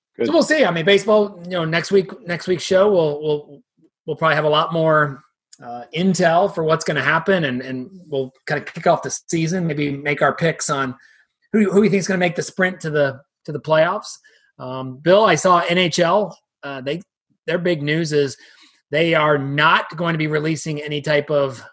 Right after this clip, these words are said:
Speaker 2: reports. Did you see that?
Speaker 1: Yeah.
Speaker 2: They said they will not
Speaker 1: Yep.
Speaker 2: announce if anyone's sick.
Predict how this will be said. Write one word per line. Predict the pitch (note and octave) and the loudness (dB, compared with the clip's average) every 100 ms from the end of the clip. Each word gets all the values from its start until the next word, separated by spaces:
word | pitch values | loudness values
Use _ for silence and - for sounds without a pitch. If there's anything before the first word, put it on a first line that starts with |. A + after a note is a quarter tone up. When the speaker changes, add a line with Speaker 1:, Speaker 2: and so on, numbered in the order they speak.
| _ | _
Speaker 2:
reports. | - B2+ - B2 - - | -18 -12 -8 -8 -8 -16
Did | B2 | -14
you | A#2+ | -10
see | C3+ | -8
that? | D3 E3+ - _ _ _ _ _ _ _ | -6 -6 -10 _ _ _ _ _ _ _
Speaker 1:
Yeah. | A2 A2 | 2 2
Speaker 2:
They | - | 2
said | D3+ | -2
they | C#3+ | -2
will | C#3 | -2
not | C#3 D3+ D#3+ | -4 -2 0
Speaker 1:
Yep. | A#2 - - | 0 -2 -8
Speaker 2:
announce | D3+ D#3 D#3+ D3 - | -4 0 0 0 -4
if | C3+ C3+ | -10 -6
anyone's | D3 C3+ C3 - | -6 -6 -8 -10
sick. | C3+ | -12